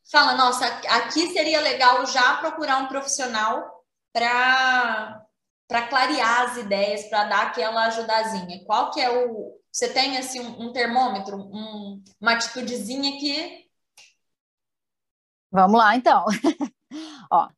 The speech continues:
Speaker 2: saúde mental é responsável pelos resultados do que a gente vive, tá? É bem do que você falou lá atrás, das suas escolhas e tudo que, que você faz ali, tá? Então, se existe alguma área, uma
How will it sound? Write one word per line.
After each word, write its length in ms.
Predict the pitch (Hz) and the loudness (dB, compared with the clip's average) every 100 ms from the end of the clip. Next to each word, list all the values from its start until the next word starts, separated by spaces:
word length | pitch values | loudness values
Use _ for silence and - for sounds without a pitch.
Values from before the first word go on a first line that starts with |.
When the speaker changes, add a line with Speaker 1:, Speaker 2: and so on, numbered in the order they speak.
| _ | _
Speaker 2:
saúde 400 | 247 240 311 320 | 2 4 4 4
mental 640 | 277 220 202 196 185 165 _ _ - | 2 2 2 4 4 2 _ _ -8
é 120 | 196 | -6
responsável 1120 | 202 254 262 - 247 220 - 190 208 185 170 _ _ _ | -2 -2 -4 -6 -6 -4 0 2 2 -2 -14 _ _ _
pelos 260 | 220 233 208 | -8 -8 -2
resultados 800 | 247 262 285 - 226 240 262 254 | -2 -2 -2 2 4 4 2 -8
do 120 | 302 | -6
que 80 | 349 | -2
a 40 | |
gente 260 | 320 311 339 | -2 -2 -2
vive, 440 | 320 285 175 160 _ _ _ - | 0 0 -2 -14 _ _ _ -2
tá? 220 | 175 202 | 2 2
É 60 | |
bem 180 | 196 214 | 0 -2
do 80 | 262 | -2
que 80 | - | -2
você 140 | 320 | -2
falou 300 | 311 302 254 | 4 4 6
lá 120 | 254 | 4
atrás, 480 | 254 254 226 214 247 _ _ _ - | 2 2 2 0 -4 _ _ _ -8
das 180 | 220 | -6
suas 180 | 220 208 | -4 -4
escolhas 720 | 233 - 277 262 254 233 233 214 | -6 -2 6 8 8 6 0 -4
e 60 | |
tudo 240 | 208 240 247 | -6 -4 -2
que, 240 | 269 - _ | -4 -6 _
que 140 | - 262 | 0 2
você 300 | 247 240 262 | 4 2 2
faz 380 | - 233 202 202 | 4 4 4 2
ali, 300 | 254 190 - _ _ _ _ - | 0 -2 -8 _ _ _ _ -10
tá? 240 | 175 - - - - 170 | -8 -8 -12 -20 -20 -4
Então, 240 | 233 294 311 | 2 6 6
se 160 | - | 8
existe 520 | 403 381 285 247 - | 8 8 6 4 0
alguma 320 | 202 196 269 339 | -2 0 2 4
área, 440 | 254 214 180 165 185 _ _ _ - | 4 2 0 -6 -14 _ _ _ -4
uma 420 | 254 285 208 | 0 2 0